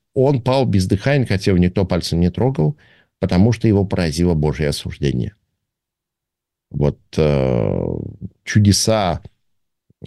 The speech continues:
апостолов, они, как вам сказать, то есть там была ситуация, когда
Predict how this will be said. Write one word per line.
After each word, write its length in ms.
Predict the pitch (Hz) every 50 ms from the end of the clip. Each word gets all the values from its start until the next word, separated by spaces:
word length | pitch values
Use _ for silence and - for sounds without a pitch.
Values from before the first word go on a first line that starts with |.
| - _ _ _ _ _ -
апостолов, 680 | 87 82 - 143 156 165 151 - - 127 113 98 -
они, 340 | - 67 71 92 117 135 127 107 - _ _ _ _ _ _ _ _ _ _ _ _ _ _ _ _ _ _ _ _ -
как 180 | 80 82 -
вам 100 | 80 82
сказать, 400 | - - - 95 87 90 - -
то 60 | -
есть 120 | 127 110 -
там 140 | 143 139 120
была 160 | 123 123 117
ситуация, 600 | 101 - - - 156 175 175 - - 139 123 110
когда 800 | - 104 98 90 92 92 98 117 123 135 135 135 135 135 127